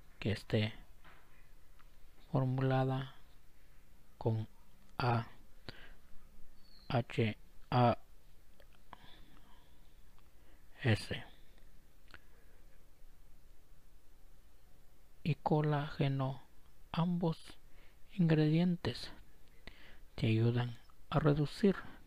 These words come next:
la apariencia de líneas de expresión en semanas.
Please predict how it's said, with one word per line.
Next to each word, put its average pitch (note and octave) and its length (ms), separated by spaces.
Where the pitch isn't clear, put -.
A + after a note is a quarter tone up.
la A#2+ 120
apariencia A2+ 1080
de D#3+ 160
líneas F3+ 720
de B2+ 80
expresión A2 1000
en C3+ 260
semanas. - 800